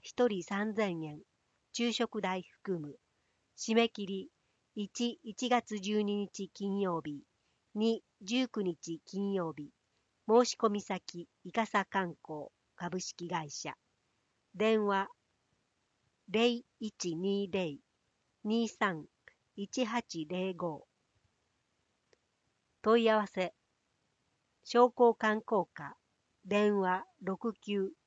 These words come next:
二一四七。星を見る会。日時、一月二十一日日曜日、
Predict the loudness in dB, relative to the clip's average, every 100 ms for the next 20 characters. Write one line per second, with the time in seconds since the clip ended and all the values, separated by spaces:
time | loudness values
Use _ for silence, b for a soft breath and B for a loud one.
0 | _ -2 0 0 -2 -6 -8 -8 -4 -4
1 | -2 -4 -4 -6 -16 _ _ _ _ _
2 | _ _ _ _ _ _ _ _ _ _
3 | _ _ _ _ _ _ _ _ _ _
4 | -6 -4 0 4 4 4 0 -4 -6 -6
5 | -8 _ _ _ _ -2 -2 0 -4 -4
6 | -8 -10 _ -8 0 4 4 4 2 2
7 | 0 -2 -4 -6 -4 -4 -6 -6 -6 -4
8 | 0 2 2 -2 -10